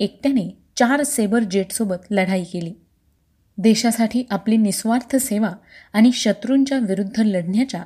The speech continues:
या दृढ संकल्पासाठी त्यांना मरणोत्तर परमवीर चक्र या पुरस्काराने सन्मानित केलं गेलं. त्यांच्या पत्नी आणि वडिलांनी हा सन्मान स्वीकारला होता. लढाईमध्ये सर्वोच्च पुरस्काराने सन्मानित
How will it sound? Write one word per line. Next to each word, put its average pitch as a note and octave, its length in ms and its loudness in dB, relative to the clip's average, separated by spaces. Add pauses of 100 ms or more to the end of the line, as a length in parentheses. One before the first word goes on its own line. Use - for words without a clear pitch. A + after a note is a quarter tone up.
(120)
या G#3 140 -2
दृढ F#3+ 320 -2
संकल्पासाठी G#3 960 -6 (440)
त्यांना G#3+ 260 2
मरणोत्तर G3 760 0 (420)
परमवीर B3+ 400 4 (120)
चक्र A3 280 -4 (360)
या A3 100 2
पुरस्काराने G3+ 840 -4
सन्मानित F#3+ 440 -2 (100)
केलं E3+ 200 -6
गेलं. E3+ 200 -8 (880)
त्यांच्या G3 280 0
पत्नी G#3 440 -2 (120)
आणि G3 140 -2
वडिलांनी F#3 600 -2 (120)
हा G#3+ 120 -4
सन्मान G#3 460 -4
स्वीकारला F3 460 -6
होता. E3+ 260 -12 (800)
लढाईमध्ये G#3 600 2
सर्वोच्च A#3 520 -2
पुरस्काराने G#3+ 680 -4
सन्मानित A#3 500 -2